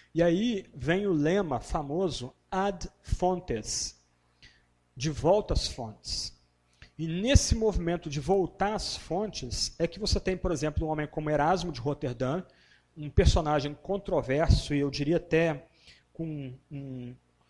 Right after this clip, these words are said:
um fim de vida bem misterioso, ah, que vai começar a traduzir a Bíblia agora dos originais grego e hebraico para a língua do homem comum.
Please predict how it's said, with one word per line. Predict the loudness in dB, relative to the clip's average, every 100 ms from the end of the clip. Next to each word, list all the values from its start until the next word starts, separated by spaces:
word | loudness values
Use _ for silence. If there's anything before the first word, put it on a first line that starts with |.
| -4
um | 6
fim | 6 6
de | -2 0
vida | 0 2 0 -4 _ -20
bem | 0 2 2
misterioso, | -2 -4 -2 0 0 0 -4 -16 _ _ _ _ _ _ _ _ _ -20 -6
ah, | 2 4 2 -2 -18 -20 _
que | -4 2
vai | 4 4 0 -2
começar | 0 2 2 4 2
a | 0
traduzir | -2 -2 -2 0 0
a | 0
Bíblia | -2 -2 -2
agora | 0 0 2 0 -4 -20 _ _ _ -20 _ -20 -20 _
dos | -12 -4 2 4 6
originais | 6 6 2 2 2 2
grego | 2 2 4 2
e |
hebraico | 2 2 2 2 -2 -18 _
para | 0 2 2
a | 0
língua | -2 0 0
do | 0
homem | -2 -4
comum. | -4 -6 -4